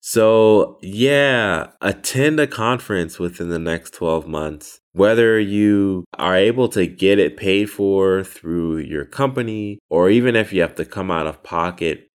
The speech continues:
yourself, you can never go wrong in investing in yourself and investing in your career. So please, please, please make it a priority. I'm gonna be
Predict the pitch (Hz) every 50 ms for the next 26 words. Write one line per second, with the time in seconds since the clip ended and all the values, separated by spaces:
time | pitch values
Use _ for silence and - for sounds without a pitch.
0 | _ _ _ _ _ 80 78 69 73 - - - - - - 113 117 120 120 117
1 | 117 110 - - - _ _ - 90 92 98 104 104 - - 127 113 104 101 104
2 | 104 107 110 127 131 123 131 123 117 104 92 95 92 90 92 92 92 92 92 92
3 | - - - 87 87 87 82 78 - 80 82 87 - - 80 82 85 82 78 78
4 | 78 76 - - - 80 76 76 78 76 - _ - 80 78 76 71 71 73 76
5 | 80 76 - - 73 76 73 71 76 76 - - - 71 76 73 71 73 - -
6 | - - _ _ - - 90 87 82 - _ - - - 101 110 113 113 117 120
7 | 113 110 - - - 98 98 90 - - 90 87 85 - - 82 78 73 76 78
8 | 73 - - 73 73 76 78 80 78 76 76 73 76 76 - _ _ 90 107 117
9 | 135 139 131 127 123 120 110 101 101 107 107 104 104 104 101 101 98 -